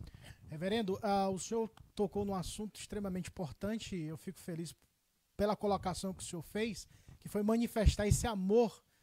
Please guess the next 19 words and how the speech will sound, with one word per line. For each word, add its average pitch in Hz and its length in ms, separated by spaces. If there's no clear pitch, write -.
o 185 60
amor 190 300
divino 196 420
para 196 340
com 196 200
seres 190 400
pecadores. 165 720
Todos - 560
nós 170 240
que - 80
somos 165 260
pecadores, 170 680
Deus 180 240
manifestou 190 480
sua 175 220
graça 156 320
e 165 60
seu 180 200
amor. 143 300